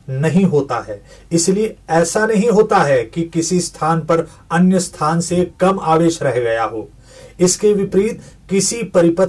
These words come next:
में हम आवेशों के एक वायर से दूसरी वायर में आवागमन की कल्पना कर सकते हैं, और वो भी एक ही गति से।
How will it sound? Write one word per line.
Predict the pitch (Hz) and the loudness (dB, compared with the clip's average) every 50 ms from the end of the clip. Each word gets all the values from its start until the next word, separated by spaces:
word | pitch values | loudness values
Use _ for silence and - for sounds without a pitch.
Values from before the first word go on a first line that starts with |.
| - 170 | 0 2
में | 175 180 196 202 202 - - - - | 2 2 2 0 -2 -6 -12 -6 0
हम | 180 180 185 180 - | 0 2 2 0 0
आवेशों | 151 151 160 180 185 180 - 185 185 180 | 0 2 4 4 4 4 4 2 2 2
के | 185 202 196 196 - - - | 2 0 -2 -2 -4 -6 -2
एक | 170 180 196 202 190 - | 2 4 4 4 4 2
वायर | 156 139 135 131 135 147 175 175 | -2 -2 0 0 2 2 2 0
से | - - 170 170 180 185 185 - - - | 0 0 2 2 2 2 2 -4 -12 -12
दूसरी | 143 131 143 190 220 - - 220 240 233 | -6 -2 0 2 2 2 0 0 0 2
वायर | 214 180 165 160 160 165 165 160 | 2 2 2 2 2 2 2 2
में | 160 175 196 196 - - | 2 0 -2 -4 -6 -6
आवागमन | 147 143 143 156 156 156 147 143 139 151 160 175 | -4 -2 0 0 0 0 -2 -2 -4 -2 -2 -2
की | 170 185 | -2 -2
कल्पना | - - 139 131 127 - 143 165 175 175 - | -4 -4 -4 -4 -4 -4 -4 -4 -4 -2 0
कर | 190 175 160 | 0 0 0
सकते | - - 131 - - - 110 | 0 -4 -8 -12 -12 -12 -12
हैं, | 104 95 101 101 - - - - - - - | -12 -12 -16 -20 -20 -20 -20 -20 -20 -20 -12
और | - 139 135 131 123 - 113 | -6 -4 -4 -4 -4 -6 -2
वो | 120 147 190 | 2 4 4
भी | 202 156 131 165 190 202 - - - - - - | 4 4 2 0 0 -2 -2 -8 -14 -16 -4 0
एक | 165 175 180 180 | 2 2 2 2
ही | - 196 | -2 0
गति | 165 185 196 190 208 170 | 0 0 0 0 -2 -6
से। | - - 117 | -8 -10 -14